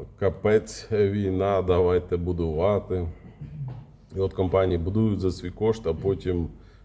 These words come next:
е, болтаєм. Е, грошей нема. Цікаво наблюдати за тими,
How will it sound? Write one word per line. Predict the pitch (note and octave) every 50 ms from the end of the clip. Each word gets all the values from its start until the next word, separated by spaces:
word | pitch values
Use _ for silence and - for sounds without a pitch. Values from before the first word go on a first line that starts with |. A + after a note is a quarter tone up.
| - -
е, | D#2+ E2
болтаєм. | E2 D#2+ E2+ F#2 F#2 F2+ D#2 - - D2+ D2+ D2 C#2+ C#2 C#2 C#2 C2+ B1+
Е, | - - - D#2+ D#2+ D2+ D2+ D2+ D2+ D2+ D2+ D2+ D2+ D2 D2 D2 D2 C#2+ - - -
грошей | D#2+ E2 F2+ G2 F#2+ - - F2+
нема. | E2+ E2+ D#2+ D2+ C#2+ C2+ C#2 -
Цікаво | - G#2+ G#2 - A2 A2+ A#2+ A#2 G#2+
наблюдати | G#2 G2 F#2+ F#2+ G2 F#2+ G2 G2 G2 G2+ - - F2
за | D#2+ E2+ F2
тими, | E2+ - - F#2 F#2 F2+ F2 E2+ E2 D#2